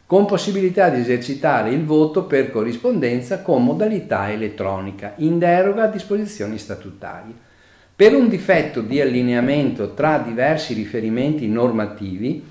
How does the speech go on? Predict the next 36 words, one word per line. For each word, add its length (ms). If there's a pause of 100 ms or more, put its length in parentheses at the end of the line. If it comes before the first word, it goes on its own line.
(200)
si 180
era 180
però 300
creata 560
una 260
discrepanza 960
temporale 680
tra 140
i 160
tipi 320
di 180
enti. 540
Adesso 640
è 100
stata 320
sanata 760 (440)
la 100
difficoltà 720
per 260
cui 280
tutti 320
gli 160
enti 280
del 180
terzo 340
settore 600
vale 300
un 100
unico 380
termine 480
che 180
è 20
il 140
trentuno 480
luglio 320
duemilaventuno. 960